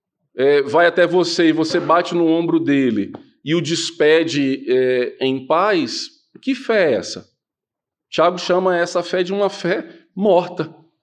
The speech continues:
de uma fé vazia, de uma fé inoperante. Agora,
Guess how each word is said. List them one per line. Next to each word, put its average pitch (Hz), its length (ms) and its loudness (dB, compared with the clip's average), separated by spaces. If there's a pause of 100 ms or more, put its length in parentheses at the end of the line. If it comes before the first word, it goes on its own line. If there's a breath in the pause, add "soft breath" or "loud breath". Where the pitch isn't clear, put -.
(580)
de 104 120 -4
uma 156 140 2
fé 165 420 2
vazia, 156 640 0
de 131 140 -2
uma 147 160 0
fé - 680 -2
inoperante. 175 920 4 (400 loud breath)
Agora, 208 260 2